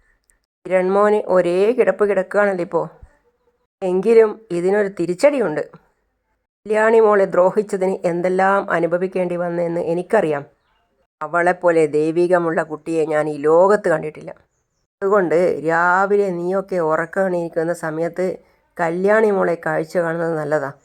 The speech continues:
നാളെ വിഷുവായിട്ട് അങ്ങനെ കണ്ടാലുണ്ടല്ലോ, നിൻ്റെയൊക്കെ ഒരു വർഷം രക്ഷപ്പെട്ടു. അതൊക്കെ കേട്ടതിന് ശേഷം സരയു ചോദിക്കുകയാണ്, "ഇതൊക്കെ പറയാനാണോ നിങ്ങൾ ഇങ്ങോട്ട് വന്നത്?" "ഇതൊന്നും പറയാനല്ല,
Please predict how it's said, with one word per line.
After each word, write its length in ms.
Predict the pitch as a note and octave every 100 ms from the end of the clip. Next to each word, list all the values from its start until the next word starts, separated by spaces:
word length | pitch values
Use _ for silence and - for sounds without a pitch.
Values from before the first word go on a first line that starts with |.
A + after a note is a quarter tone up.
| _ _ _ _ _ _ _ F3+
നാളെ 300 | F#3+ G#3 G3 - E3
വിഷുവായിട്ട് 680 | F3+ F3 G3 G3+ G#3 G3 G3 E3+
അങ്ങനെ 360 | E3 E3+ F#3+
കണ്ടാലുണ്ടല്ലോ, 800 | F#3+ E3 E3 F3+ A3 A3 E3 C#3 C#3 - _ _ _
നിൻ്റെയൊക്കെ 560 | D#3+ E3 F3 F#3+ F#3 F3+ -
ഒരു 260 | E3+ E3+ F3
വർഷം 500 | D#3 E3 F3 - A#3 F#3
രക്ഷപ്പെട്ടു. 460 | - D#3+ D3 D#3 - _ _ _ _ _ _ _ -
അതൊക്കെ 320 | F3 E3 G3
കേട്ടതിന് 440 | G3 E3+ F3 G3 G3
ശേഷം 340 | F3+ F3 F#3+
സരയു 320 | F3+ E3 F3 F#3
ചോദിക്കുകയാണ്, 500 | E3 F3+ E3+ C#3+ D3 -
"ഇതൊക്കെ 360 | F#3 A3 A3+ A3
പറയാനാണോ 440 | F3 F3 F#3+ F3 D3
നിങ്ങൾ 240 | D3+ E3+
ഇങ്ങോട്ട് 260 | E3+ F3 F3+
വന്നത്?" 320 | E3+ F3 F#3+ A#3+ _ _ _ _ _ _ _
"ഇതൊന്നും 280 | A3+ C4 C#4+
പറയാനല്ല, 580 | C4 B3+ C4+ C4+ B3